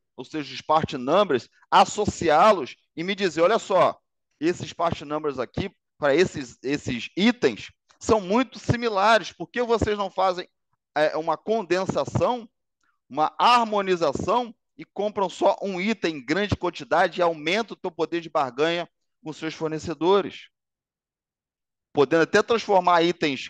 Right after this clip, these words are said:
críticos em alavancáveis. Transformação de dados em informação pra tomar decisão, pra que nós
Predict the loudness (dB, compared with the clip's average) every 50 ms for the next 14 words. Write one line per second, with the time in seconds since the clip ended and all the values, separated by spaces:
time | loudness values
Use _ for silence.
0 | _ _ 2 4 4 4 2 -4 -12 -12 -14 -14 -14 -16 _ 0 2 4 4 4
1 | 2 2 -2 -6 -4 -2 0 0 0 0 -4 -8 -16 -16 -20 -20 _ _ _ _
2 | _ _ _ _ _ _ _ _ _ -2 0 0 0 2 2 2 4 4 2 2
3 | 2 -2 -2 -2 -2 -4 -6 -8 2 6 6 8 8 6 4 0 -10 -12 -12 -14
4 | -16 _ _ _ _ _ _ _ _ 0 0 0 0 0 4 4 4 6 6 2
5 | 0 0 2 2 2 2 2 -2 _ _ _ _ _ _ _ _ 2 2 2 0
6 | 0 2 2 2 2 0 -4 -4 -4 -2 -4 -4 -2 0 0 0 0 -2 -6 -6
7 | -6 -6 -4 -6 -8 -4 0 2 4 4 4 4 2 0 -4 -8 -10 -12